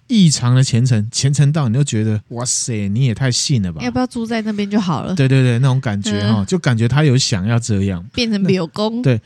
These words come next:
Speaker 1: 那，那时候呢，拜拜的习俗呢，就是会拿一个很大的篮子，
Speaker 2: 嗯。
Speaker 1: 然后里面呢摆满了纸钱，拜完之后呢，就献给神明这样子。
Speaker 2: 嗯。
Speaker 1: 这女生的丈夫就发现，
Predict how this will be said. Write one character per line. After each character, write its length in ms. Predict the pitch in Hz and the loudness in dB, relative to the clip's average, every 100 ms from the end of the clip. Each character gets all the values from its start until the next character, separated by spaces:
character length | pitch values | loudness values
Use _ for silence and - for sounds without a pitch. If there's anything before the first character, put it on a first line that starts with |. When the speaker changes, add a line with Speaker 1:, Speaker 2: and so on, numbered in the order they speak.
| _ | _
Speaker 1:
那， 140 | 170 202 | 2 4
那 160 | 240 | 6
时 160 | 190 151 | 4 6
候 180 | 156 139 | 4 6
呢， 160 | 123 | 4
拜 200 | 123 151 | 2 2
拜 160 | 139 131 | 4 4
的 80 | 113 | 2
习 260 | - 98 | 0 -2
俗 300 | 113 - 85 | -2 -2 -4
呢， 80 | 82 | -4
就 140 | 90 120 | -2 -2
是 280 | 127 117 | -2 -4
会 220 | - 139 117 | -2 0 0
拿 300 | 95 82 73 | 0 -4 -8
一 160 | 101 | -8
个 140 | 104 90 | -6 -8
很 160 | - 90 - | -6 -8 -4
大 160 | 135 110 | -2 -2
的 100 | 95 | -2
篮 260 | 90 90 | -4 -6
子， 240 | 90 78 71 - | -6 -10 -14 -6
Speaker 2:
嗯。 300 | 233 214 98 | -4 -4 -6
Speaker 1:
然 100 | 98 | -4
后 60 | 110 | -4
里 160 | 92 | -2
面 200 | 92 120 | 0 2
呢 120 | 104 101 | 2 -2
摆 240 | 92 107 | -2 -2
满 180 | 104 87 | 0 -2
了 100 | 85 | -6
纸 220 | 87 95 | -4 -4
钱， 400 | 87 - 87 90 - _ | -4 -4 -4 -8 -10 _
拜 160 | - 135 | -2 0
完 160 | 107 98 | 2 0
之 100 | 107 | 0
后 160 | 101 95 | 0 0
呢， 80 | |
就 160 | 87 113 | -2 -2
献 200 | - 139 | 0 0
给 140 | 98 | 0
神 240 | 90 - 87 | -6 -8 -8
明 180 | 85 82 | -8 -10
这 80 | 90 | -10
样 100 | 85 143 | -10 -8
子。 140 | 220 | -8
Speaker 2:
嗯。 260 | - 185 185 | -8 -10 -16
Speaker 1:
这 160 | - 214 | -2 4
女 220 | 190 123 | 6 6
生 160 | 117 156 | 4 2
的 40 | |
丈 360 | 143 - 135 120 | 2 2 2 0
夫 200 | - 120 | 0 0
就 140 | 135 | 0
发 240 | 131 113 113 | 0 -2 -2
现， 260 | 127 101 | 0 -2